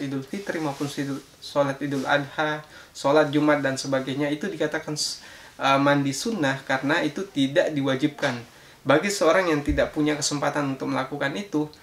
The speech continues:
bisa tetap melakukan ibadah, misalnya, eh, sholat Jumat tanpa mandi,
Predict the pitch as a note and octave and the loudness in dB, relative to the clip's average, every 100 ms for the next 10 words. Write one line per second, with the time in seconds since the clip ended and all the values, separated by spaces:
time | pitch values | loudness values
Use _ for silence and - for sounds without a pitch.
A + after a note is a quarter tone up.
0 | - - D3 E3+ - F#3 E3 D#3 E3+ D#3 | -20 -4 -2 0 2 2 0 -2 -2 -2
1 | C#3 C#3 C#3+ C#3+ C#3+ C3+ C3 B2+ C#3+ C#3+ | -2 -4 -6 -6 -4 0 2 2 2 0
2 | B2+ - B2+ B2+ C#3 C#3+ C#3+ - - - | -2 0 0 0 0 0 -2 -10 -20 -20
3 | - - - C3 - C#3+ C#3+ C3+ F#3 F3 | -20 -10 -4 -2 0 2 2 2 2 0
4 | D#3+ C#3+ C#3+ C3+ B2+ B2+ C#3+ F#3+ | 0 -2 -2 -2 -2 -2 -4 -4